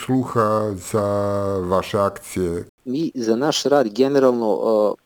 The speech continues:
Speaker 2: pritisak i problem imamo u Boru i konstantno smo u nekom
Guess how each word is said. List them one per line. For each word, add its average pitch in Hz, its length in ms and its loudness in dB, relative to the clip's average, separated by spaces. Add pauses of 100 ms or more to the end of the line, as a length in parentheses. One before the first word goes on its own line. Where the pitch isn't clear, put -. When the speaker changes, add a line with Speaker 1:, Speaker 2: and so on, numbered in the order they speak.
(100)
Speaker 2:
pritisak - 720 -6
i - 40 -2
problem 123 480 2
imamo 104 320 0
u 90 80 -4
Boru 85 320 -2 (380)
i 117 300 0
konstantno 143 640 -2
smo 131 580 2
u 123 200 0
nekom 123 640 -2